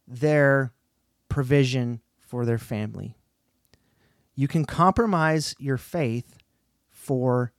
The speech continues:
your work. <laughs> All right, so now this is where, right, it's gonna, gonna come like, ah, here, here comes the knife. It's about to pierce right through the middle of the heart, because this is the battle that we go in through, into today as Christians.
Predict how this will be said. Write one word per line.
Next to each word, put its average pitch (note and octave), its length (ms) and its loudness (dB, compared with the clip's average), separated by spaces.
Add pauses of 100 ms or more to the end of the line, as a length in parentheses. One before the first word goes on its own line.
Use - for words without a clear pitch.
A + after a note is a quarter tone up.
(320)
your A2+ 360 -2
work. G#2+ 520 -4 (400)
<laughs> - 520 -10
All - 720 -8
right, C#3 200 2
so - 180 -2
now C#3 340 2
this C3+ 260 -4
is B2+ 120 -8
where, C3 280 0
right, C3 320 -2
it's - 200 -10
gonna, C3 240 -2 (340)
gonna C3+ 220 0 (240)
come C#3+ 380 0
like, C#3 240 -12 (100)
ah, D3+ 240 0
here, D3 300 -4
here D#3+ 180 -6
comes E3 280 -4
the D3+ 80 -2
knife. D3+ 340 0
It's C#3+ 160 -6
about D#3 280 2
to - 120 0 (340)
pierce - 400 -2
right E3 220 2
through E3 200 -2
the C#3+ 80 -2
middle D3+ 300 0
of A2+ 120 -4
the A#2+ 80 -8
heart, D3 300 2 (160)
because C3+ 300 -2
this C#3+ 220 -4
is A3 100 -6
the D3+ 100 -4
battle B2+ 400 0
that G#2 180 -6
we A2+ 160 -6
go G#2+ 240 -6
in A2 180 -4
through, - 240 -16
into A2+ 360 -8
today G#2 320 -8
as D#2+ 160 -12
Christians. - 600 -16